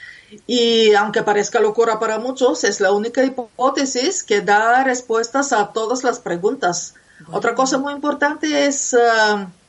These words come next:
Speaker 1: en apoyo de esto, es el hecho de que en la corteza del, del árbol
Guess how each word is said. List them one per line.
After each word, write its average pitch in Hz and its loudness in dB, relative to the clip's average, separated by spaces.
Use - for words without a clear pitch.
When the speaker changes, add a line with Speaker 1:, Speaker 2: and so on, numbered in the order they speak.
Speaker 1:
en 214 -2
apoyo 214 2
de 220 -2
esto, 233 -2
es 208 0
el 208 2
hecho 240 0
de 202 2
que 185 0
en 170 0
la 175 0
corteza 202 0
del, 262 0
del 214 2
árbol 240 0